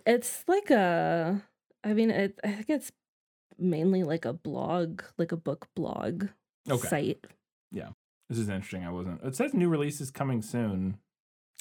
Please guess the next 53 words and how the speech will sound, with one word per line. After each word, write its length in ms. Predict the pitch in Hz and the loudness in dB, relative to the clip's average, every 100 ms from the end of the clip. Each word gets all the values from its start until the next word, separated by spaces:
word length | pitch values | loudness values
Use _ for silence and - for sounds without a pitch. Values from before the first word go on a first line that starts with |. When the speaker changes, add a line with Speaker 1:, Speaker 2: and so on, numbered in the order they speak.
| - | -8
Speaker 1:
It 160 | 208 196 | 0 2
might 260 | 180 165 147 | 4 2 0
have 240 | 139 165 | -4 -4
something 380 | - - - - | -6 -4 -4 -6
to 60 | |
do 100 | - 98 | -6 -4
with 140 | 107 | 0
Speaker 2:
Maybe 240 | 113 156 | 0 2
it's 140 | 135 107 | 2 0
Speaker 1:
publishing. 260 | 101 107 | -2 0
Speaker 2:
tied 20 | 98 | 0
to 80 | 90 | -2
a 40 | |
publisher 460 | - 90 90 - 85 | -4 -4 -4 -6 -4
or 40 | |
Speaker 1:
It 180 | - 202 | 2 2
might 220 | 165 110 | 2 -2
Speaker 2:
something, 20 | 98 | -4
Speaker 1:
be. 260 | 82 92 | -4 -4
I 200 | - 123 104 | -4 -6 -2
Speaker 2:
but 80 | 208 | -2
Speaker 1:
honestly 280 | - - | -2 -4
don't 260 | 190 110 - | -2 -2 -4
know. 340 | 143 90 180 214 | -6 -2 -2 -2
Speaker 2:
Okay. 200 | 117 - - _ _ _ - | -4 -10 -14 _ _ _ -2
Anyways, 480 | 165 143 82 78 - _ - | 0 2 -2 -6 -18 _ -2
so, 180 | 190 | 0
uh, 300 | 143 143 156 160 | 2 2 2 4
my 220 | 165 170 | 8 6
point 200 | - 170 | 6 4
was 100 | 127 | 6
being 220 | 131 120 | 6 6
that 120 | 110 | 4
if 100 | 107 | 2
it 80 | 110 | 2
were 200 | 113 107 | 2 0
somehow 260 | 107 107 101 | 0 0 0
tied 220 | 101 95 | 0 0
to 60 | 95 | 0
a 40 | |
publisher 400 | - 101 90 92 | -2 -2 0 -4
or 40 | 90 | -4
something, 260 | 95 95 | -4 -4
it 140 | 92 - | -6 -4
could 260 | 120 92 | -2 -2
be 160 | 90 85 | -2 -4
an 80 | 87 | -4
offi-, 240 | - 87 | -6 -10
like, 180 | - 87 - | -10 -10 -12
quote 260 | - 104 90 | -6 -4 -2
unquote 380 | 87 - 92 87 | -6 -8 -8 -6
official 680 | - - 90 - 85 85 87 _ _ _ _ _ _ - | -10 -8 -8 -6 -6 -6 -8 _ _ _ _ _ _ -8
one, 400 | 90 80 76 | -4 -4 -6